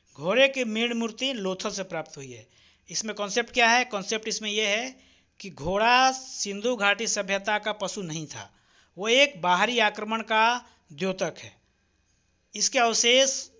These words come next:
लोथल में मिले थे, सुलकोतरा में भी मिले हैं, जिसके कारण घोड़े को यहाँ का मान लिया गया है, लेकिन ऐसा नहीं है। सिंधु घाटी सभ्यता के अंतर्गत घोड़ा एक पालतू जानवर नहीं था। घोड़ा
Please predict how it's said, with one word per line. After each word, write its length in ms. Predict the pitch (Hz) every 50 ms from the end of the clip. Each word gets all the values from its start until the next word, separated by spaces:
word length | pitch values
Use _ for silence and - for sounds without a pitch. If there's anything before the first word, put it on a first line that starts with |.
| -
लोथल 380 | 202 196 196 202 202 - 240 240
में 200 | 226 233 233 233
मिले 320 | 226 226 220 220 233 233
थे, 260 | 233 233 233 233 233
सुलकोतरा 560 | 202 - 220 196 196 - 185 - 190 202 214 226
में 80 | 220
भी 100 | 220 226
मिले 240 | 226 220 220 220 220
हैं, 380 | 214 214 226 233 233 233 _ _ _ _ _ _ _ _
जिसके 240 | 190 196 - - 254
कारण 460 | 240 - 220 214 220 240 269 285 285 262 _ _ _ _ _ _ _ _ _ _ _ _ _ _ _ _ -
घोड़े 340 | 151 139 165 208 240 254 254
को 240 | 247 247 247 269 269
यहाँ 260 | 233 220 202 226 233
का 120 | 233 240
मान 240 | 220 180 170 180 202
लिया 220 | 202 202 208 202
गया 200 | 202 208 202 196
है, 100 | 202 208
लेकिन 320 | 214 202 202 196 202 247 233
ऐसा 240 | 208 196 190 240 226
नहीं 280 | 190 165 170 175 151
है। 160 | 131 113 98
सिंधु 320 | - - - 180 196 220 226
घाटी 240 | 208 208 202 226 208
सभ्यता 600 | - 202 180 180 190 185 233 233 247 247 240 - _ _ _ _ _ _ -
के 80 | 208
अंतर्गत 420 | 208 208 190 214 208 208 220 226 202
घोड़ा 480 | 175 143 156 175 196 214 226 247 262
एक 440 | 254 202 208 240 262 262 - - _ -
पालतू 280 | 196 185 185 185 233
जानवर 340 | 214 196 196 190 196 202 190
नहीं 160 | 185 180 180
था। 220 | 175 175 135 120 120
घोड़ा 440 | 127 143 170 190 220 247 269 277